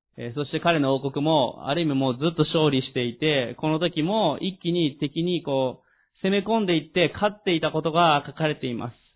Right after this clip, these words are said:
えー、しかし、ここの十一章の一節を見ると、ダビデは、あー、家来たちと全軍を、えー、敵のこのラバという、まあ、今のですね、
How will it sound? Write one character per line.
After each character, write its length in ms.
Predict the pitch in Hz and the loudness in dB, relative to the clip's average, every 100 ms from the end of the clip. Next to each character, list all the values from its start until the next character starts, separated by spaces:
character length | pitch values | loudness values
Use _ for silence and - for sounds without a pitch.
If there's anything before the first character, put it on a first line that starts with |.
| _ _ _ _ _ _ _ _ _ _ _ _ _ _ | _ _ _ _ _ _ _ _ _ _ _ _ _ _
え 400 | 123 127 120 147 | -10 -8 -6 -8
ー、 140 | - - | -10 -4
し 60 | |
か 200 | 285 269 - | -2 -2 -2
し、 600 | 214 214 175 131 - _ _ | 0 2 2 0 -4 _ _
こ 120 | - | -10
こ 320 | 170 190 202 | 0 2 4
の 200 | 202 196 | 4 0
十 260 | 170 190 202 | 0 4 4
一 100 | 214 - | 2 0
章 120 | 180 | 0
の 80 | 151 | 2
一 140 | 160 165 | 2 0
節 180 | 151 147 | -4 -2
を 80 | 139 | 0
見 100 | 143 | 0
る 140 | 135 | 0
と、 260 | 143 135 127 | 2 2 4
ダ 160 | 170 | 4
ビ 140 | 214 190 | 4 2
デ 140 | 160 | 2
は、 560 | 143 156 147 113 - - | 4 2 2 0 -2 -10
あ 580 | 120 117 110 95 - - | -8 -6 -6 -6 -8 -14
ー、 60 | - | -8
家 120 | - 247 | 0 4
来 220 | 214 175 | 4 4
た 120 | 147 | 2
ち 140 | 139 - | 0 -6
と 140 | 127 | -4
全 300 | 143 190 208 | -2 0 0
軍 320 | 202 214 214 | 0 -2 -2
を、 340 | 233 277 214 - _ _ _ _ _ _ _ - | 2 2 2 -6 _ _ _ _ _ _ _ -6
え 340 | 131 123 120 | -2 0 0
ー、 20 | |
敵 260 | - 151 156 | 0 0 2
の 480 | 165 175 160 - - | 4 4 2 -4 -10
こ 80 | 139 | -4
の 100 | 135 | 4
ラ 160 | 165 | 6
バ 160 | 180 160 | 10 8
と 140 | 131 | 8
い 200 | 113 107 | 2 0
う、 60 | - | 2
ま 100 | 131 | 0
あ、 20 | |
今 220 | 156 208 165 | 2 2 2
の 100 | 127 | 0
で 140 | 113 | -2
す 60 | 135 | -2
ね、 280 | 123 113 | -2 -4